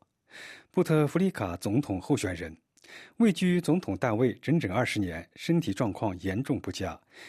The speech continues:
现年八十二岁的布特弗利卡二月十日打破各种传闻，宣布将参加四月十八日举行的总统大选。尽管从二零一三年遭遇中风后，他的身体状况十分的虚弱。他说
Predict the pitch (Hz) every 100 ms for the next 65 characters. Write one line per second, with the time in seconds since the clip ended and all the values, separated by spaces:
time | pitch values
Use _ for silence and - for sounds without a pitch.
0 | - - 196 151 151 185 190 208 170 -
1 | 135 101 139 131 110 117 123 - 85 -
2 | - 143 117 - 110 135 113 _ - -
3 | - 104 - - 92 82 - 101 117 98
4 | 104 _ - - - - 190 190 170 160
5 | - 165 160 156 - 190 127 - 131 139
6 | 143 143 - 110 104 107 101 - 135 98
7 | - 95 - 85 - _ - - - -
8 | 190 214 156 131 131 170 160 165 165 185
9 | 151 113 117 - 135 123 120 117 170 170
10 | 185 185 - 101 - - 113 101 - 147
11 | - 87 101 92 92 87 - 120 131 127
12 | 87 - 95 104 - _ _ - - -
13 | - 113 123